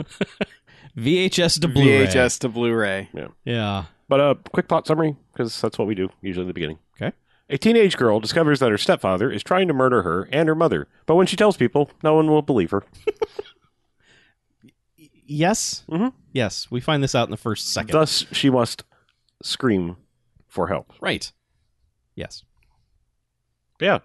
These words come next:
Speaker 3: Um,
Speaker 2: Hmm.
Speaker 1: Not a lot of connections to
Speaker 3: no,
Speaker 1: Bamfcast
Speaker 3: I was gonna
Speaker 1: in this.
Speaker 3: say, like, only a writing connection?
Speaker 1: Yeah.
Speaker 3: Tom Holland? Of
Speaker 1: Correct.
Speaker 3: not of Spider-Man fame?
Speaker 1: Spider-Man.
Speaker 3: No. <laughs> No. <laughs> I don't think he was born
Speaker 2: Nope.
Speaker 1: No, no.
Speaker 3: at the time.
Speaker 2: Yeah,
Speaker 3: Um,
Speaker 2: all he did was, what, Class of nineteen eighty-four?
Speaker 1: Yes.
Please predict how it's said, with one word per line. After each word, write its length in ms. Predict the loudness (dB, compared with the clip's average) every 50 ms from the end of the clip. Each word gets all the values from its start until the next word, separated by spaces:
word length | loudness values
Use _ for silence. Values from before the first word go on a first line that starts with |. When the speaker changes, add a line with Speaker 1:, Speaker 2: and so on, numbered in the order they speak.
| _ -2
Speaker 3:
Um, 500 | 0 2 2 2 2 2 0 0 -2 -2
Speaker 2:
Hmm. 400 | -2 -2 -2 -2 -2 -2 -6 -8 -4
Speaker 1:
Not 160 | -2 0 2
a 40 | 4
lot 140 | 4 2 2
of 60 | 0
connections 480 | 0 0 0 0 -2 -2 -2 -2 0 2
to 60 | 4
Speaker 3:
no, 100 | 4 6
Speaker 1:
Bamfcast 260 | 6 6 4 4 4
Speaker 3:
I 100 | 4 4
was 120 | 4 4
gonna 80 | 4 4
Speaker 1:
in 20 | 4
this. 80 | 4 4
Speaker 3:
say, 260 | 4 4 4 4 4
like, 240 | 4 2 0 0 -2 -2
only 640 | 0 2 4 6 6 6 6 6 6 4 4 2 0 0
a 220 | 0 2 2 2
writing 420 | 2 2 2 2 2 4 4 4 4
connection? 500 | 6 4 2 2 2 0 0 0 2 0
Speaker 1:
Yeah. 220 | 0 -2 -2 -4 -6 -10 _ _ _ _ _ _ _
Speaker 3:
Tom 400 | 0 2 2 2 2 2 0 -2
Holland? 460 | -2 0 0 0 2 2 2 0 0 -2 -10 _ -10 -2
Of 60 | 0
Speaker 1:
Correct. 160 | 2 4 4
Speaker 3:
not 160 | 2 2 2
of 140 | 0 -2 -2
Spider-Man 380 | 0 0 2 2 2 2 2 2
fame? 60 | 4
Speaker 1:
Spider-Man. 540 | 4 4 4 4 2 0 -2 -4 -6 -10 -12 _ _ _ 0
Speaker 3:
No. 240 | 2 2 2 0 -2 _ _ -18 -8 -6
<laughs> 300 | -4 -4 -4 -6 -4 0
No. 200 | 0 2 2 2 0 0 -2 -2 -2 -8
<laughs> 280 | -12 _ -20 -14 -4 -2
I 60 | 0
don't 160 | 2 2 2
think 140 | 0 0 2
he 80 | 2 4
was 140 | 4 2 2
born 320 | 2 2 4 2 2 2
Speaker 2:
Nope. 300 | 0 0 0 -2 -4 -6 -8
Speaker 1:
No, 80 | -8 -6 -6 -6
no. 80 | -6 -10 _ _ _ _ _ _ _ _ _ -16
Speaker 3:
at 80 | -16
the 80 | -16 -6
time. 380 | -4 -2 0 2 0 0 -2 0
Speaker 2:
Yeah, 200 | 2 4 6 6
Speaker 3:
Um, 60 | 6
Speaker 2:
all 60 | 6
he 60 | 4 4
did 100 | 4 2
was, 140 | 2 2 0
what, 160 | -2 -6 -6
Class 300 | -2 -2 -2 -2 -2 -4
of 60 | -4 -4
nineteen 260 | -4 -4 -4 -4 -4
eighty-four? 500 | -2 -4 -4 -4 -4 -4 -2 -4 -4 -4 -6
Speaker 1:
Yes. 340 | -6 -6 -4 -6 -6 -6